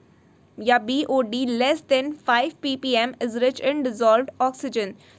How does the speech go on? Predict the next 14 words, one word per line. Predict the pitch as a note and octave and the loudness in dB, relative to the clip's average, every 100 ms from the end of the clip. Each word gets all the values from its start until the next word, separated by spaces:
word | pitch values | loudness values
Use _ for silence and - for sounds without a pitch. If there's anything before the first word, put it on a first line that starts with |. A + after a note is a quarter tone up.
| - | -12
तो | A#3+ | -8
उसमें | C#4+ C4+ | -4 -2
डिजॉल्व्ड | B3+ A#3+ A#3 C#4 | 2 4 4 4
ऑक्सीजन | A#3+ A#3+ - A3+ D4 F#4+ - _ _ _ _ _ _ | 0 0 -4 -6 -4 -6 -14 _ _ _ _ _ _
की | B3+ | 0
मात्रा | B3 A#3 D4 | 0 2 0
ज़्यादा | C4 A#3 B3 | 2 4 4
पाई | B3 A3 | 2 0
जाएगी। | G3+ G3 F#3 F#3 - - - - _ _ _ _ - _ _ _ _ - _ - - | 0 -2 -4 -10 -16 -20 -20 -20 _ _ _ _ -20 _ _ _ _ -20 _ -18 -6
नेक्स्ट | A#3+ D4 - F4 | -2 -4 -4 -4
है | |
the | E4+ | -2
day | B3+ C4 D4 - | -2 -2 -2 0
of | B3 C4+ | 2 0